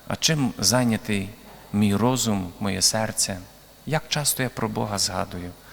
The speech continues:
як я про Нього роздумую, як я Його часто шукаю. Навіть коли я на молитві, чи я роздумую про Нього і чи шукаю Його. Ось покоління, яке шукає Бога, ми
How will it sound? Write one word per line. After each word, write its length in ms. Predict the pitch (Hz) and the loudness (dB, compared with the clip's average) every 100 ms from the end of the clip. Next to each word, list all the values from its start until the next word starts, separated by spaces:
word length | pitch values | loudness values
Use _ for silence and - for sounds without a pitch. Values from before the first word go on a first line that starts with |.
| - - | -20 -8
як 200 | 104 107 | -2 -2
я 80 | 104 | -2
про 160 | - 101 | -2 0
Нього 220 | 101 98 | 0 0
роздумую, 640 | 95 - 92 123 120 101 92 - - - - - - | -2 -2 -2 0 0 -2 -6 -14 -20 -20 -20 -20 -6
як 240 | 104 123 147 | 0 0 0
я 60 | |
Його 200 | 147 139 | 0 -2
часто 340 | - 131 - 117 | -2 -2 -2 -4
шукаю. 520 | - 95 90 85 85 - - - - - - | -4 -6 -6 -6 -8 -14 -20 -20 -20 -18 -2
Навіть 300 | 113 151 156 | 4 6 4
коли 240 | - 156 170 | 0 2 4
я 80 | 160 | 4
на 140 | 160 | 2
молитві, 460 | 151 156 214 - 143 | 2 2 0 -2 -4
чи 180 | - | 0
я 140 | 139 160 | 0 0
роздумую 800 | 151 131 - 104 120 196 196 180 | 0 -4 -8 -4 2 4 4 0
про 200 | 175 175 | -2 -2
Нього 400 | 180 180 101 95 - - - | 0 -2 -2 -6 -12 -18 -4
і 120 | 113 | -2
чи 160 | - 120 | 0 0
шукаю 520 | - - 151 156 151 | 0 0 0 0 -2
Його. 380 | 151 131 92 - - - - - - - | -4 -4 -4 -6 -14 -20 -20 -20 -20 -6
Ось 180 | 107 - | -4 -2
покоління, 540 | 110 - 110 143 135 | -2 0 0 2 2
яке 180 | 113 120 | 0 -2
шукає 400 | - 113 120 120 | -2 0 0 0
Бога, 260 | 120 117 | 0 0
ми 220 | 98 95 | 0 -2